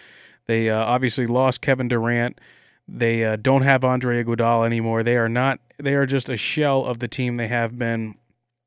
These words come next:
over the past several seasons, mainly due to injury and obviously some free agents leaving. They are playing definitely the long game and will, uh, expected to, to be better in the second half of the season, and, uh, certainly will be much better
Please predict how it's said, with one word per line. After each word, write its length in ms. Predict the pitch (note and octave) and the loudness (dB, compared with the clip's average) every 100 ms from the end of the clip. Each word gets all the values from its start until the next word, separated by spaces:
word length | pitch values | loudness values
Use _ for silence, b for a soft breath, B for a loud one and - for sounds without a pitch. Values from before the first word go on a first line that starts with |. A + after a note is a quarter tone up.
| _ - | _ -4
over 100 | B2+ | 0
the 100 | A#2+ | 0
past 300 | - B2 - | 2 0 2
several 240 | B2+ A2+ G#2 | 0 0 -2
seasons, 480 | - C3+ C#3 A#2+ | 0 0 0 -2
mainly 260 | B2 B2 A#2+ | -2 0 -2
due 120 | A2+ | -2
to 120 | G#2+ | -2
injury 360 | C3+ C#3+ C#3+ C3 | -2 -2 0 0
and 80 | A2 | 0
obviously 340 | A2 A2 B2 | -2 -4 -6
some 160 | A2 A2 | -8 -10
free 240 | - A2+ | -6 -4
agents 320 | A#2 A2+ G#2 | -2 -4 -4
leaving. 380 | C3+ C3+ C#3 C3 B B B B B | 0 2 2 -2 B B B B B
They 180 | B2 B2 | 0 2
are 180 | B2 A#2+ | 2 0
playing 540 | - B2 A#2+ A#2+ A#2 A2+ | 0 0 0 -2 -4 -2
definitely 380 | B2+ - C3 | -2 0 -2
the 100 | A#2 | -2
long 280 | A2 A2+ A#2 | -2 -2 -2
game 320 | A2+ A2+ A#2 | -2 -2 -4
and 220 | A#2 G#2+ G#2+ | -4 -6 -6
will, 300 | G#2+ A2 - | -4 -6 -8
uh, 180 | A#2+ - | -12 -12
expected 560 | B2 - - C#3+ D3 C3 | -12 -8 -2 0 0 -2
to, 80 | A#2+ - | -4 -6
to 120 | - C#3+ | -2 2
be 100 | D3 | 4
better 260 | C#3+ C#3+ | 4 2
in 80 | C#3 | 2
the 80 | A#2+ | 0
second 280 | F#3 F3 D3 | 0 0 2
half 260 | D3 C#3 | 0 0
of 40 | C#3 | -4
the 60 | |
season, 460 | - C#3 C3 C3 A#2+ B B B B | -2 0 0 0 -4 B B B B
and, 300 | B2 A2+ A2 | -4 -4 -2
uh, 180 | G#2+ G#2+ | -2 -2
certainly 440 | - C3 B2+ A#2+ | -2 -4 -2 -2
will 160 | A#2 A#2 | -2 -2
be 120 | A#2 | -2
much 300 | A2+ A2+ - | -2 -4 -2
better 380 | A2+ A2 G#2+ | -2 0 -2